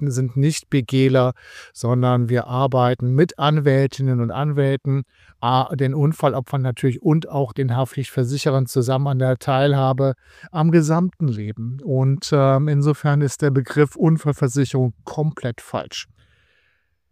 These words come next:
Was ist passiert? Äh, die Agentur für Arbeit, der dortige Tüdelchen-Berater,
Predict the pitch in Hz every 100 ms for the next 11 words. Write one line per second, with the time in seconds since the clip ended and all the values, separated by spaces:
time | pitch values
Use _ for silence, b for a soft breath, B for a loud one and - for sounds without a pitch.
0 | _ _ _ _ _ 160 151 156 - 156
1 | 139 - 240 190 - B B 180 151 151
2 | 131 151 143 151 123 156 - 139 131 180
3 | 190 185 170 143 123 143 160 156 135 147
4 | 143 143 - _ _ _ _ _ - 196
5 | 190 175 170 143 143 - 107 95 120 123
6 | 170 - 202